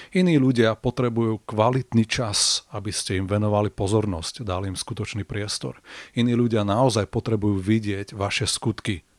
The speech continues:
prejavy toho, že ich milujete nejakým konkrétnym činom.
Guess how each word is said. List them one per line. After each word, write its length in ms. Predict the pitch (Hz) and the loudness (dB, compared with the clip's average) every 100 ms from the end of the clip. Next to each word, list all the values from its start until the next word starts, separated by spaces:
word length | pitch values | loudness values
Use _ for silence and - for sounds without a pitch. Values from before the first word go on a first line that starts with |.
| - | 2
prejavy 400 | 101 101 98 - | 2 4 0 -2
toho, 240 | 120 104 | -4 -2
že 160 | 98 98 | 0 0
ich 80 | |
milujete 480 | 101 110 110 98 107 | 2 4 4 2 -2
nejakým 400 | 101 101 - 107 - | -2 -2 0 -2 -2
konkrétnym 880 | - 127 120 120 110 - 104 95 104 - | -2 0 0 -4 -4 -6 -8 -6 -8 -4
činom. 480 | 117 104 98 92 | -2 -2 -4 -8